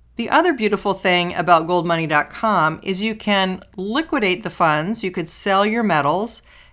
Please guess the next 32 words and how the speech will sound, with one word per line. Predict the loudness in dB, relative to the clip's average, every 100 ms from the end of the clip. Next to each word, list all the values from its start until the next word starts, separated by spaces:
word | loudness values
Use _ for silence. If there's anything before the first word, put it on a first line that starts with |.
| _ -4
and | 2 2 2 0 -2 -8 -14 _ -20 _
have | -4 2 4 4 2
that | 0 4 4 2 -4 -18 _ -14
balance | -4 2 2 2 0 -4 -12
transferred | -4 0 0 -2 -2 -2 -2
to | -4 0 0 0
your | -2 -2
bank | 0 -2 -2
account. | -8 -4 -4 -6 -12 -20 _ -6
And | -4
it's | -4
all | -2 0 0
done | 0 0
online. | 0 0 0 -2 -2 -4 -10 -20 _ _ -20 -20
So | -4
you | -2
can | 0
transfer | 0 0 0 -2 0
money | 0 0 -6
from | -14 0 2 2
your | 0
bank | 0 -2 -2
account | -2 0 2 0 -4 -16 _ _ _
to | -4
your | -2 0
Gold | 4 4 4
Money | 2 2
account, | -2 -2 -2 0 -2 -6 -20 _ -12
buy | 2 6 6
your | 4 0
precious | 0 -2 0 -4 -2
metals. | 0 2 0 -2 -6 -12